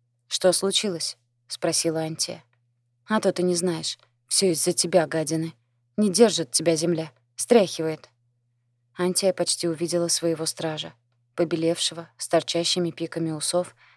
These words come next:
сжимающего ружьё в трясущихся руках. Издалека донёсся глухой голос Ардиона.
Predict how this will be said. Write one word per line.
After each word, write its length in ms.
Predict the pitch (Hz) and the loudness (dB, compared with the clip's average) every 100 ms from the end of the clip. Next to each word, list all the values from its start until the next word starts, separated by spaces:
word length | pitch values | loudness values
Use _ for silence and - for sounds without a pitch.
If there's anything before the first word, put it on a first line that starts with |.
| _ | _
сжимающего 760 | 165 165 175 170 175 - 160 160 | -4 -2 0 0 0 -2 -4 -4
ружьё 340 | 156 151 160 | -6 -6 -6
в 80 | - | -6
трясущихся 680 | - 180 165 156 160 - 160 | -6 -4 -4 -4 -4 -4 -4
руках. 400 | 160 151 147 - _ _ _ _ _ | -4 -10 -14 -20 _ _ _ _ _
Издалека 440 | 180 175 180 240 | -4 -2 0 0
донёсся 480 | 220 214 190 - - | 0 0 -2 -2 -2
глухой 380 | 156 160 - 160 | -4 -6 0 0
голос 380 | 156 156 160 - | 0 -2 -2 -2
Ардиона. 520 | 151 160 165 160 160 | -4 -4 -6 -8 -14